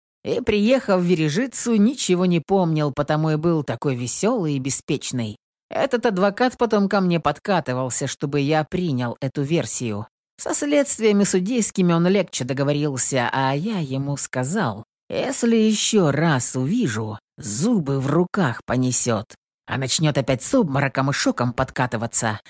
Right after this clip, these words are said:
Припаяю ему триста третью, фальсификацию доказательств и попытку подкупа должностного лица по двести девяносто первой». Он ведь собрал информацию обо всех, кто по этому делу работал.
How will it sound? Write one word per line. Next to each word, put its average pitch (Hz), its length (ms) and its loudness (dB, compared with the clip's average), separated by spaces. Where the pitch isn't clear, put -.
Припаяю 165 800 2
ему 180 240 4
триста 165 480 -2
третью, 120 800 -2
фальсификацию 160 920 0
доказательств 151 920 -2
и 180 80 0
попытку 180 540 0
подкупа 151 460 0
должностного 160 640 0
лица 160 340 0
по 156 160 0
двести 180 380 -4
девяносто 156 560 -2
первой». 120 420 -4
Он 170 240 2
ведь 185 180 2
собрал 156 500 2
информацию 156 640 0
обо 151 160 2
всех, 170 300 0
кто - 180 -4
по 139 100 -2
этому 147 300 0
делу 151 260 0
работал. 139 560 -2